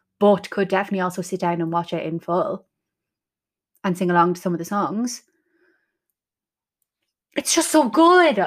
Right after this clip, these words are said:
Sorry, that's all I'm gonna say about these movies. Like, I don't know what else to say. Uh, it's just great. Taking a turn away from the animated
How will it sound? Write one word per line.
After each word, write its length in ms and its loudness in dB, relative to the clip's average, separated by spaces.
Sorry, 500 4
that's 140 0
all 200 2
I'm 60 2
gonna 120 -4
say 180 -6
about 120 -2
these 160 -6
movies. 240 -2
Like, 80 -4
I 60 0
don't 80 -2
know 80 -2
what 80 2
else 120 -2
to 80 -6
say. 460 2
Uh, 300 6
it's 180 -20
just 180 -20
great. 1000 -18
Taking 640 -2
a 60 -2
turn 200 -4
away 300 2
from 440 0
the 160 -8
animated 880 -2